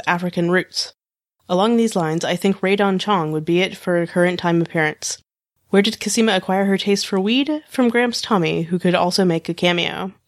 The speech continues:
But, and this is out of the box, for a flashback to Cosima's earlier life depicting a younger mother, how about Melissa Harris Perry? So thanks, Colby, for sending that in. I personally would love to hear any suggestions from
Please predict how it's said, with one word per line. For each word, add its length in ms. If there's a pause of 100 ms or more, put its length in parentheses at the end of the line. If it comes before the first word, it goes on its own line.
(400)
But, 300
and 180
this 120
is 120
out 140
of 80
the 60
box, 440 (120)
for 180
a 60
flashback 500
to 140
Cosima's 440
earlier 300
life 300
depicting 400
a 100
younger 260
mother, 340
how 200
about 260
Melissa 380
Harris 380
Perry? 480 (1120)
So 160
thanks, 240
Colby, 260
for 160
sending 300
that 160
in. 260 (1120)
I 120
personally 340
would 180
love 220
to 100
hear 180
any 240
suggestions 680
from 460